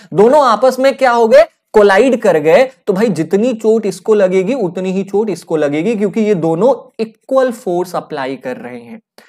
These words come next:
In other words, इसको हम किसी दूसरे वर्ड में भी कह सकते हैं, अगर आपको अच्छे से समझना है तो हम इसे ऐसे कह सकते हैं कि there is a pair of forces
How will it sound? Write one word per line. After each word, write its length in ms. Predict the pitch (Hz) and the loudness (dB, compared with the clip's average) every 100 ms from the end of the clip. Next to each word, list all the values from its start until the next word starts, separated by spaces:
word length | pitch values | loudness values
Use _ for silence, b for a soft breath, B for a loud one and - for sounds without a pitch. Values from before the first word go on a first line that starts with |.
| b - | b -6
In 120 | 160 | -2
other 240 | 147 170 190 | 0 0 0
words, 200 | 180 233 - | -2 -4 -6
इसको 240 | 170 165 175 | -10 -8 -6
हम 160 | 170 | -4
किसी 200 | 170 165 | -4 -6
दूसरे 300 | 160 196 196 | -6 -6 -4
वर्ड 220 | 185 165 160 | -2 -2 -2
में 120 | 165 | -6
भी 100 | 175 | -4
कह 180 | 165 160 | -4 -6
सकते 300 | 151 - 160 | -10 -12 -10
हैं, 160 | 226 B B - | -10 B B -6
अगर 200 | 139 151 | -2 0
आपको 240 | 147 - | 0 -2
अच्छे 260 | 151 - 220 | -2 -2 -4
से 100 | 220 | -2
समझना 380 | 208 190 175 196 | -4 -4 -4 -4
है 80 | |
तो 100 | 208 | -2
हम 280 | 190 165 180 - | -2 -2 -6 -8
इसे 200 | 151 190 | -8 -4
ऐसे 300 | 143 139 226 | -4 -4 -4
कह 160 | 202 | -4
सकते 320 | 139 135 - 170 | -8 -10 -10 -8
हैं 100 | 233 | -4
कि 60 | |
there 220 | 214 220 | 0 0
is 140 | 226 233 | 0 -4
a 60 | 233 | -2
pair 140 | 170 180 | -2 -2
of 200 | 190 - | -4 -4
forces 400 | 135 - 233 | -6 -2 -2